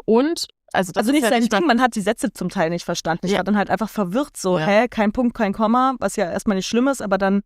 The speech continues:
Speaker 1: Aber auch so
Speaker 2: so Gedanken,
Speaker 1: zusammenhangslos.
Speaker 2: so Gedankenflüsse,
Speaker 1: Ja.
Speaker 2: so, wo ich so dachte, „Hä, wo fängt jetzt der Gedanke an, wo hört er auf?“ Ich check's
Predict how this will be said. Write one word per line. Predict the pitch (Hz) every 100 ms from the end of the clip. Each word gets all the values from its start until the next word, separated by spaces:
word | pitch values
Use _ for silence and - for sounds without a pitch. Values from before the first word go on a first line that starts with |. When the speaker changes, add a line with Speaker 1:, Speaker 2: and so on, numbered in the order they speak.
| _
Speaker 1:
Aber | 208 202
auch | 226
so | - 208 202
Speaker 2:
so | - 202
Gedanken, | 233 247 269 214
Speaker 1:
zusammenhangslos. | 370 196 185 180 -
Speaker 2:
so | 202 226
Gedankenflüsse, | 240 226 196 226 262 180 214 208 - 196
Speaker 1:
Ja. | 190 185
Speaker 2:
so, | - 202 190
wo | 185
ich | 196
so | 196
dachte, | 180 185
„Hä, | 180 208
wo | 214
fängt | - 226 208
jetzt | 214 202
der | 185
Gedanke | 180 202 214
an, | 202
wo | 185
hört | 190 -
er | -
auf?“ | -
Ich | -
check's | - -